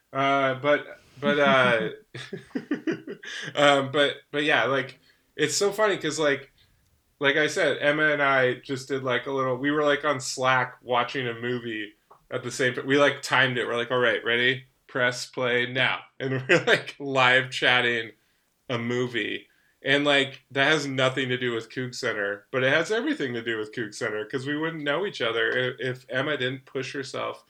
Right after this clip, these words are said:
into Kook Center. Um, and, uh, write, write the, uh, my, some of my most favorite Friday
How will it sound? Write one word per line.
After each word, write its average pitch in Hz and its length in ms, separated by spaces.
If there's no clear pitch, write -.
into 120 340
Kook 127 280
Center. 101 400
Um, 110 480
and, 110 340
uh, 107 440
write, 113 280
write 120 320
the, 113 300
uh, 110 300
my, 113 220
some - 220
of 123 60
my 120 180
most 120 300
favorite 110 560
Friday 107 640